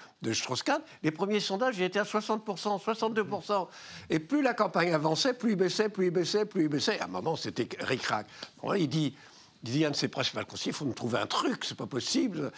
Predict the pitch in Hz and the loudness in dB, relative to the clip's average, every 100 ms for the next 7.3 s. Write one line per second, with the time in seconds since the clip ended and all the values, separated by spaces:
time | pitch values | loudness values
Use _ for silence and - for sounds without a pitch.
0 | - - - 120 117 - 123 - 233 247 | -14 -10 -4 0 0 0 -2 2 2 4
1 | 139 113 - 135 - 233 - 143 131 127 | 0 0 0 0 2 2 2 0 2 2
2 | 131 123 131 240 240 202 143 117 220 - | 2 0 2 2 4 2 0 2 2 0
3 | - - - 139 143 277 - 160 151 147 | -8 -6 0 0 2 0 2 2 4 2
4 | 269 - 196 214 220 226 180 - 190 165 | 0 2 0 2 2 2 0 0 0 0
5 | 131 117 123 160 - 127 - - - 95 | -4 -4 2 2 2 -4 -6 -12 -4 2
6 | 143 160 165 180 330 - 156 151 165 151 | 4 4 4 4 4 4 2 2 2 2
7 | 135 107 - | 2 -2 -8